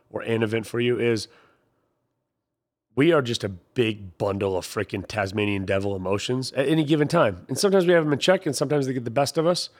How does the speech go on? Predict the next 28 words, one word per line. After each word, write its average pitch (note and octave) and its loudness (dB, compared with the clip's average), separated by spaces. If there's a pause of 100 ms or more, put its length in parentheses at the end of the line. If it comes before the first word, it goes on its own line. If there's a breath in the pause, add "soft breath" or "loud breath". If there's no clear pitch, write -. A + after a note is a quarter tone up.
(440 soft breath)
And D3 4 (180)
if C3+ 0
you F3+ 2
have G#3+ 2
a E3+ 2
good A#2 0
coach, F#2 -8
the, A#2+ 0 (100)
uh, B2 -6 (140)
the C3 0
right C3+ 2
coach B2+ 0
for B2 2
you, C3 2 (420 soft breath)
uh, B2 2 (180)
they're D3 2
not E3+ 4 (580)
gonna C3 2
treat C3 -4
you B2 -2
like A#2+ -2
a B2+ 0
number. G#2 -2
That's G#2+ -4
not A2 -6
what A2 -6
I'm A2+ -4
saying. F#2 -10